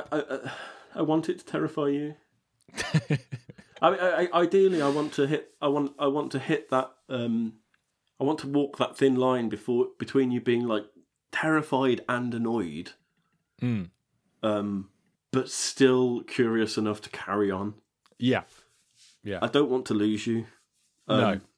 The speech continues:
Speaker 2: no. And I don't wanna
Speaker 1: um,
Speaker 2: be lost.
Speaker 1: I, I can't think of another person who would be willing to put themselves through this, because I know plenty of people who
Speaker 2: <laughs>
Speaker 1: hate Steely Dan.
Speaker 2: Yeah.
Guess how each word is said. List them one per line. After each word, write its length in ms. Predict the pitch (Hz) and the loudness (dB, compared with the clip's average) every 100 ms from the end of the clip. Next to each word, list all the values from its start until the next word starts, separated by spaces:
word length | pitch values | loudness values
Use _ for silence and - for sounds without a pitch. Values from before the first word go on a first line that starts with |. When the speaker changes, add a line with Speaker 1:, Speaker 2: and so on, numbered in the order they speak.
| _ | _
Speaker 2:
no. 200 | 101 90 - _ _ - _ _ _ _ | -10 -10 -12 _ _ -20 _ _ _ _
And 140 | 117 131 | 0 4
I 60 | |
don't 100 | 151 | 6
wanna 100 | 131 | 4
Speaker 1:
um, 40 | 113 | 2
Speaker 2:
be 80 | 110 | 2
lost. 440 | 120 - - - _ _ _ _ - | 2 0 -12 -20 _ _ _ _ -10
Speaker 1:
I, 200 | 117 87 | -6 -4
I 40 | 123 | -2
can't 340 | - 139 110 | 0 2 2
think 160 | 127 117 | 0 -2
of 100 | 113 | -2
another 280 | 107 107 107 | 0 0 -2
person 580 | 113 104 98 104 95 - | 0 -2 -2 -4 -4 -4
who 320 | 104 95 90 90 _ _ _ _ _ _ | -2 0 -2 -8 _ _ _ _ _ _
would 220 | 107 113 - | -2 -2 0
be 100 | 110 | -2
willing 540 | 107 110 107 101 107 | 0 2 2 0 -2
to 120 | 107 | -6
put 200 | 101 107 | -4 -4
themselves 440 | 107 98 104 104 - | -2 -4 -2 -2 -2
through 180 | 110 107 | -2 0
this, 180 | 104 | 0
because 260 | - 113 117 | -2 -4 0
I 100 | 117 | 2
know 180 | 131 143 | 4 4
plenty 320 | 143 139 139 | 4 4 2
of 120 | 131 | 2
people 300 | 131 117 120 | 2 2 2
who 140 | 113 104 | 2 2
Speaker 2:
<laughs> 100 | 107 | 2
Speaker 1:
hate 180 | 107 | -2
Steely 340 | - - 117 110 | -4 -2 0 0
Dan. 260 | 107 107 110 - - - - | 0 -2 -6 -12 -16 -16 -8
Speaker 2:
Yeah. 280 | - 104 95 | -2 -2 -2